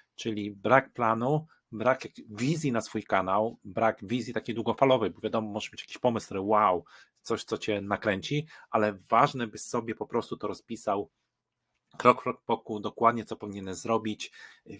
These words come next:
jak ma się rozwijać ten kanał, dokąd zmierza, skąd będziesz brał środki później, w jaki sposób będziesz zarabiał i żebyś też u-, po prostu uwzględnił w tym biznesplanie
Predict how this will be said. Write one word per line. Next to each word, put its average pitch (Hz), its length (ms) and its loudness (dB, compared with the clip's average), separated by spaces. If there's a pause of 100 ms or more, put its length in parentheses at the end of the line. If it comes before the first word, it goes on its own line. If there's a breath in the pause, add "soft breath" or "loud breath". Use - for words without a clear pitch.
(280)
jak 127 160 8
ma 131 80 0
się - 120 -6
rozwijać 110 320 -2
ten 107 120 -10
kanał, 101 340 0
dokąd 123 360 4
zmierza, 104 380 -2
skąd - 400 0
będziesz 110 220 -2
brał 107 200 4
środki 110 420 2
później, 101 280 -4
w 101 40 -10
jaki - 160 -6
sposób 113 260 -8
będziesz 110 180 -6
zarabiał 110 520 4 (360 loud breath)
i 113 100 -8
żebyś 117 280 0
też - 360 2
u-, - 60 -6
po 110 100 -12
prostu 117 240 -4
uwzględnił 113 580 2 (300 loud breath)
w - 40 -20
tym 107 120 -2
biznesplanie 120 640 0